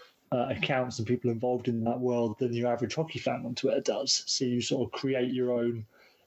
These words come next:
inflated sense of how popular it is. But it's, but it's tools like yours, Jason, and, and the actual visualisa-, visualization and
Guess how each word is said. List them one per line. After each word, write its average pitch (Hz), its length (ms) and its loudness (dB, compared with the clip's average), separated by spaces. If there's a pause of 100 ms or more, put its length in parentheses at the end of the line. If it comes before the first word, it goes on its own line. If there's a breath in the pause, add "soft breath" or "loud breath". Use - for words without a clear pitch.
(160)
inflated 131 640 0
sense 123 420 0
of 117 100 2
how 113 200 4
popular 123 580 2
it 123 60 0
is. 127 400 0 (400 loud breath)
But 151 80 -4
it's, 147 240 2
but 156 180 2
it's 139 140 2
tools 185 280 0
like 135 180 2
yours, 160 240 2
Jason, 127 340 2
and, 123 140 2
and 127 200 2
the 123 60 2
actual 127 260 0
visualisa-, 123 840 2 (180)
visualization 123 800 2
and 113 200 0